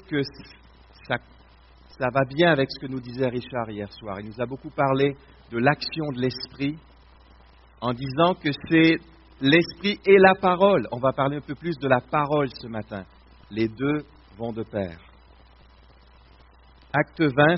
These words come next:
c'est le discours d'adieu de Paul aux anciens d'Éphèse. Alors, à ce que je sache, personne n'est en train de faire ses adieux à l'Église ici. Le contexte est différent. Vous collaborez ensemble pour la mission, donc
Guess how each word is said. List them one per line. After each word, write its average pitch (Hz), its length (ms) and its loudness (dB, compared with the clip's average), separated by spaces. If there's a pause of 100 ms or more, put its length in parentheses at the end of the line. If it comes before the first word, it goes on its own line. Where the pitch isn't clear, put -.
c'est 143 120 -2
le 127 120 2
discours 143 420 -4
d'adieu 143 320 2
de 135 120 0
Paul 156 500 0 (280)
aux 120 220 -6
anciens 143 340 -2
d'Éphèse. 147 560 2 (1600)
Alors, 92 140 -8
à 98 40 -10
ce - 160 -18
que 101 60 -18 (280)
je 101 60 -16 (140)
sache, 127 200 -2 (140)
personne 131 380 -6
n'est 117 160 -10
en 110 80 -4
train 123 160 -14
de 104 100 -12
faire 110 220 -10 (100)
ses 98 100 -10 (140)
adieux 117 500 -6
à 95 60 -18
l'Église 117 460 -6
ici. 156 380 -14 (460)
Le 101 80 -16
contexte 156 560 0
est 123 220 -4
différent. 139 460 2 (440)
Vous 104 100 -18 (360)
collaborez 165 500 6
ensemble 151 360 -2
pour 127 140 -10
la 117 120 0
mission, 139 360 -8
donc 190 180 -20